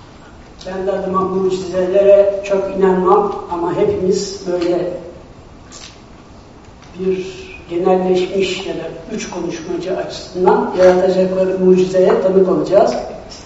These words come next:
Çünkü on beş dakikamız var, beşer dakikaları var ve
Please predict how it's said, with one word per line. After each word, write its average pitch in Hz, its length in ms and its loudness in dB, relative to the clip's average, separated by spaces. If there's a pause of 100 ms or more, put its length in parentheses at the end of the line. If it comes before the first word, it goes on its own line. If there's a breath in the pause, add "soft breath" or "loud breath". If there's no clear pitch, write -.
(100)
Çünkü 196 260 0
on 220 200 8
beş - 200 4
dakikamız 220 540 4
var, 233 400 2
beşer 233 500 6
dakikaları 202 600 8
var 214 220 8
ve 214 140 6